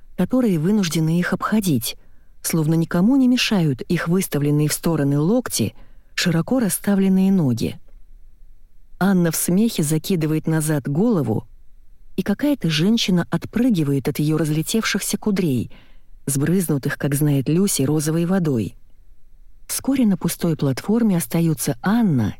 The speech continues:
Чарльз, их провожатые и Люси. Время ползёт. Лучи солнца падают на скамью. Складки платья Люси помялись от пота. Наконец появляется одинокая тележка.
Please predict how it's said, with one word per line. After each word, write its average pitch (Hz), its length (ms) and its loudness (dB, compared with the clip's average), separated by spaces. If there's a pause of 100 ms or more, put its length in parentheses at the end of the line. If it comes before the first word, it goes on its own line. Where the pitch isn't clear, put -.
Чарльз, 180 640 0 (340)
их 156 200 -2
провожатые 196 720 2
и 214 180 2
Люси. 127 540 0 (800)
Время 151 420 2
ползёт. 147 680 0 (840)
Лучи 180 400 2
солнца 214 480 0
падают 196 500 0
на 190 80 2
скамью. 160 640 0 (840)
Складки 151 520 -2
платья 156 460 0
Люси 170 400 2
помялись 180 600 2
от - 160 -4
пота. 117 440 -2 (960)
Наконец 196 520 2
появляется 170 600 2
одинокая 185 520 2
тележка. 131 680 0